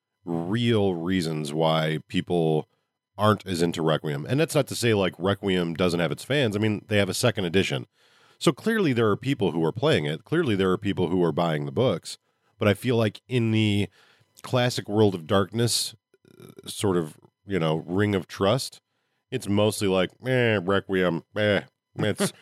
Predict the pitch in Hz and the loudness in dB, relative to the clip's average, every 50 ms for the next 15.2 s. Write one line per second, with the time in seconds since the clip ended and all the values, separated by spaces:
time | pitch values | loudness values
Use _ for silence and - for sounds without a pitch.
0 | - _ _ _ _ - 110 113 113 110 110 104 92 78 - _ _ _ _ _ | -20 _ _ _ _ -12 -4 -2 0 2 2 2 0 -2 -8 _ _ _ _ _
1 | - 120 143 151 - - 151 151 147 - - - 147 143 143 - - 147 131 110 | -2 0 0 0 0 0 -2 -2 -2 -2 -4 -2 0 0 0 0 -2 0 2 2
2 | 107 107 110 117 113 - - - 127 110 110 135 147 143 131 131 127 - - 113 | 2 2 0 -2 -4 -6 -6 -6 -6 -4 -2 0 0 2 2 2 2 0 -2 -2
3 | 117 139 - - 120 110 107 95 98 101 92 104 101 98 90 101 113 - 107 95 | -2 -2 0 2 2 2 2 0 -2 0 2 2 2 2 2 -2 -2 0 0 2
4 | 90 87 82 78 - _ _ _ _ _ _ _ _ 90 95 98 98 98 95 92 | 2 2 0 -2 -6 _ _ _ _ _ _ _ _ -2 0 0 2 2 2 0
5 | - - _ _ 104 104 - - 95 98 117 131 139 - 131 127 123 123 113 110 | -2 -4 _ _ -4 -4 -4 -2 0 2 2 2 2 0 -2 0 0 0 2 2
6 | 101 98 87 92 85 - - - - - 101 104 104 85 80 69 69 67 67 69 | 2 2 2 0 -2 -4 -6 -8 -2 0 0 2 2 0 -2 -2 -2 -2 -4 -6
7 | - _ _ _ _ _ _ 78 78 71 69 82 95 92 80 76 73 78 82 90 | -8 _ _ _ _ _ _ -4 -4 -4 0 2 2 2 2 0 -4 -2 0 0
8 | 98 98 92 92 92 - - - 69 69 82 80 69 64 62 - _ _ _ _ | 2 2 0 -2 -2 -4 -8 -12 -4 -2 0 0 0 -2 -6 -12 _ _ _ _
9 | _ - 107 98 92 - _ - 123 127 - 123 120 104 95 95 92 90 73 87 | _ -6 -4 -4 -4 -4 _ -4 -4 -2 -2 -2 -2 0 2 2 0 0 -2 -2
10 | 90 78 80 80 80 82 90 107 123 117 104 92 85 82 82 - 90 87 76 - | -4 -4 -4 -6 -4 0 2 2 2 2 2 0 0 -2 -4 -2 -2 -2 -2 -2
11 | - - - 135 143 - _ - 82 71 - 82 82 80 76 69 90 101 107 85 | -4 2 4 4 4 4 _ -4 -6 -4 -2 0 0 0 0 2 2 2 2 2
12 | 73 69 69 - - _ _ _ _ _ _ _ _ - 90 85 80 - 98 85 | 0 -4 -8 -14 -18 _ _ _ _ _ _ _ _ -8 -6 -6 -6 -8 -12 -6
13 | - 98 90 85 85 95 117 113 90 87 82 - 98 104 101 90 90 76 78 78 | -2 -2 -2 -2 0 0 0 0 0 0 -2 -2 -4 -2 -2 -2 -2 -4 -4 -4
14 | 78 87 110 101 85 73 71 71 69 65 65 73 80 - - 85 78 65 - - | 0 2 2 2 2 0 -2 -4 -2 -2 0 0 -2 -2 -2 -4 -4 -4 -10 -18
15 | - - - _ | -20 -20 -20 _